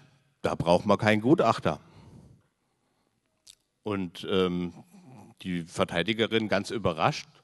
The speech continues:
verdutzt, sagt, ja, so sehe ich's auch, da braucht man keinen Gutachter. Und die gucken dieses Bild an, beide haben dieselbe, sagen denselben Satz, aber haben eine völlig andere Sache im Kopf. Weil der Staatsanwalt eben überzeugt war, das Bild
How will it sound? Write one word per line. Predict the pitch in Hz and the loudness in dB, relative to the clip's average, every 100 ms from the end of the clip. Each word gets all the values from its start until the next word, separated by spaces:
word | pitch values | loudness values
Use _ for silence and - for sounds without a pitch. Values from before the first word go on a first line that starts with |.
| _ _ _ _ _ - | _ _ _ _ _ -14
verdutzt, | - 90 - 123 185 - - - _ _ _ _ | -4 -4 4 6 6 0 -10 -18 _ _ _ _
sagt, | - 95 - _ | -6 -6 -6 _
ja, | 113 107 - - _ _ _ | -2 0 -2 -12 _ _ _
so | - 95 | -4 -4
sehe | 85 101 | -2 -4
ich's | 113 | -4
auch, | - 147 | -2 -2
da | - - | -2 -4
braucht | - 80 98 | -4 -4 -2
man | 101 | 2
keinen | 127 139 | 4 4
Gutachter. | 160 90 98 - 78 - _ _ _ _ _ _ | 4 4 0 -2 -6 -8 _ _ _ _ _ _
Und | - 113 | -8 -6
die | |
gucken | 113 151 151 | 6 6 6
dieses | 131 123 101 - | 2 2 -2 -10
Bild | - 151 - | -2 0 2
an, | 185 220 196 | 0 -2 0
beide | 117 147 147 | 2 2 4
haben | 143 135 | 2 2
dieselbe, | 120 120 156 185 180 - - _ | 2 4 6 6 2 -2 -18 _
sagen | - 127 160 180 | 2 6 6 6
denselben | 156 139 151 147 117 | 4 6 4 4 6
Satz, | 113 202 - | 6 6 0
aber | - 135 131 | -2 2 4
haben | 131 160 - | 4 2 -4
eine | - 135 | -4 -4
völlig | - 143 151 190 - | 0 0 0 -2 -4
andere | 131 139 127 | -4 -4 -2
Sache | 117 131 | -4 -4
im | 127 95 | -8 -10
Kopf. | 92 82 - _ _ _ _ - _ _ _ _ _ | -12 -14 -16 _ _ _ _ -20 _ _ _ _ _
Weil | 107 | 2
der | 120 117 | 4 4
Staatsanwalt | 123 131 147 135 135 | 6 4 4 2 2
eben | 123 131 131 | 0 -6 -2
überzeugt | 117 113 117 135 - | -2 2 2 2 4
war, | 139 | 4
das | 123 113 - | 4 -2 2
Bild | 123 123 | 2 2